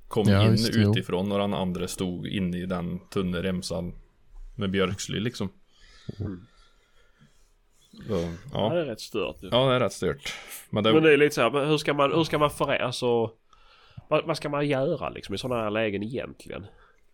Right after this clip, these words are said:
Speaker 1: Men nu åkte vi
Speaker 3: Ska
Speaker 1: ju,
Speaker 3: man förlita
Speaker 1: där åkte
Speaker 3: sig?
Speaker 1: vi ju och tittade liksom, en, för
Speaker 3: Ja, men
Speaker 1: säkerhets
Speaker 3: typ,
Speaker 1: skull
Speaker 3: men
Speaker 1: då.
Speaker 3: tänk om ni hade lyssnat på jaktledarna bara, då hade ni inte gjort
Speaker 1: Nej,
Speaker 3: det.
Speaker 1: då
Speaker 3: Eller om
Speaker 1: hade,
Speaker 3: ni
Speaker 1: hade
Speaker 3: inte
Speaker 1: han fått,
Speaker 3: stannat
Speaker 1: hade
Speaker 3: då,
Speaker 1: han fått
Speaker 3: eller?
Speaker 1: bestämma så hade han legat där och blivit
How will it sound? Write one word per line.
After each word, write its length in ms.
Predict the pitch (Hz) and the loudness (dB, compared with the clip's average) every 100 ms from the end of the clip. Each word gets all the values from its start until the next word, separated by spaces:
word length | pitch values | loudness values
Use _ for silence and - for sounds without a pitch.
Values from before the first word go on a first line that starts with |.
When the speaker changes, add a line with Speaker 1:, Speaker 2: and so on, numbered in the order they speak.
| _ | _
Speaker 1:
Men 160 | 120 | 0
nu 140 | 110 135 | 2 4
åkte 220 | 160 151 | 2 0
vi 60 | 151 | 0
Speaker 3:
Ska 60 | |
Speaker 1:
ju, 40 | 143 | 2
Speaker 3:
man 100 | 127 | 2
förlita 200 | 175 120 | 2 4
Speaker 1:
där 80 | 143 | 4
åkte 140 | 147 | 2
Speaker 3:
sig? 100 | 131 | 2
Speaker 1:
vi 60 | 117 | 2
ju 120 | 113 | 2
och 80 | 113 | 2
tittade 300 | 110 - 82 | 0 -2 -4
liksom, 280 | 107 131 | -4 -2
en, 180 | 113 104 | -2 -2
för 60 | 104 - - - - 139 - | -8 -14 -18 -16 -16 -8 4
Speaker 3:
Ja, 60 | |
men 40 | 160 | 6
Speaker 1:
säkerhets 200 | 170 175 | 8 6
Speaker 3:
typ, 120 | 170 | 4
Speaker 1:
skull 140 | 160 147 | 4 4
Speaker 3:
men 100 | 151 | 4
Speaker 1:
då. 60 | |
Speaker 3:
tänk 200 | 151 139 | 4 4
om 80 | 127 | 4
ni 60 | 127 | 4
hade 140 | 131 | 4
lyssnat 320 | 147 151 104 | 4 2 0
på 60 | 131 | 0
jaktledarna 380 | 185 226 151 92 | -2 0 0 0
bara, 140 | 76 | 0
då 60 | 117 | -2
hade 160 | 123 120 | -2 -2
ni 140 | 131 | -4
inte 160 | 151 165 | -4 0
gjort 100 | 143 | 4
Speaker 1:
Nej, 140 | 143 | 4
Speaker 3:
det. 40 | 113 | 4
Speaker 1:
då 60 | |
Speaker 3:
Eller 100 | 107 | 2
om 60 | 135 | 4
Speaker 1:
hade, 140 | 143 135 120 | 4 4 4
Speaker 3:
ni 40 | |
Speaker 1:
hade 120 | 123 | 4
Speaker 3:
inte 120 | 123 | 4
Speaker 1:
han 140 | 120 - | 4 2
fått, 80 | 143 | 2
Speaker 3:
stannat 360 | 196 233 151 | 2 0 0
Speaker 1:
hade 80 | 117 117 | 2 2
Speaker 3:
då, 20 | |
Speaker 1:
han 40 | 110 | 2
fått 100 | 98 | 0
Speaker 3:
eller? 80 | 92 | 0
Speaker 1:
bestämma 440 | 92 - 120 98 95 | 0 2 0 0 -2
så 180 | 101 104 | 0 0
hade 520 | 98 104 101 101 98 | 0 0 2 2 0
han 360 | 92 92 92 92 - | 0 -2 -4 -8 -12
legat 500 | - 101 95 95 98 | -10 -4 -2 2 2
där 140 | 92 87 | 2 0
och 60 | |
blivit 340 | 90 87 92 | -4 -6 -6